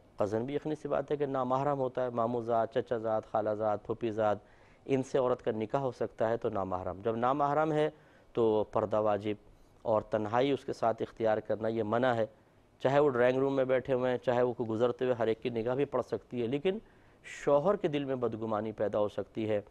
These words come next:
ایک لمحہ ہی ہوتا ہے، بس شیطان دل میں کوئی بات ڈالے۔ اس لیے منع کیا گیا کہ عورت، آ، شوہر کی اجازت کے بغیر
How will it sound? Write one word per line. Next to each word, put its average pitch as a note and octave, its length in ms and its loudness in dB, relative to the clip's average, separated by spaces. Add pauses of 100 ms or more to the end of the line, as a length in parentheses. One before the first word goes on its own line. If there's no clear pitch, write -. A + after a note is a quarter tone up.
(260)
ایک E3 220 0
لمحہ D3 300 2
ہی F#3 60 2
ہوتا B2 260 2
ہے، C3 40 4
بس C3+ 140 0
شیطان B2 460 -2
دل A#2 120 -2
میں A#2 120 -6
کوئی A#2+ 140 -2
بات G2+ 220 0
ڈالے۔ F#2 300 -6 (480)
اس - 180 -4
لیے E3+ 200 2
منع D3+ 340 2
کیا C3+ 220 0
گیا A#2 240 0
کہ B2 120 -4
عورت، A2+ 380 0 (160)
آ، B2 40 -6 (240)
شوہر C#3 420 0
کی B2+ 360 -6
اجازت A2 640 -2
کے A#2 120 -2
بغیر G#2+ 500 2